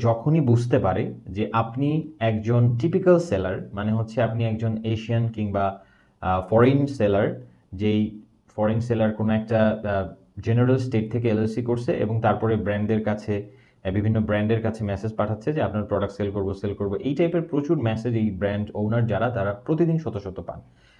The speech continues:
তো তারা already জানেন যে আসলে কি ফরম্যাটে তারা মেসেজ পাঠায়, আহ, কারা আসলে কি ধরনের সেলার।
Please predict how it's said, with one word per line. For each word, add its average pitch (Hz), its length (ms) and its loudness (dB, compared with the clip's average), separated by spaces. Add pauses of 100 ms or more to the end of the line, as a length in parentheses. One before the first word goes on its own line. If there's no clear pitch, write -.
(140)
তো 131 100 2
তারা 139 400 8
already 147 380 6
জানেন 113 360 4
যে 98 100 0
আসলে 117 540 0
কি 151 140 2
ফরম্যাটে 127 420 6
তারা 120 200 4
মেসেজ - 400 -4
পাঠায়, 113 360 0 (480)
আহ, 90 220 -4
কারা 110 300 8
আসলে 117 480 4
কি 117 120 -2
ধরনের 120 300 6
সেলার। 127 340 2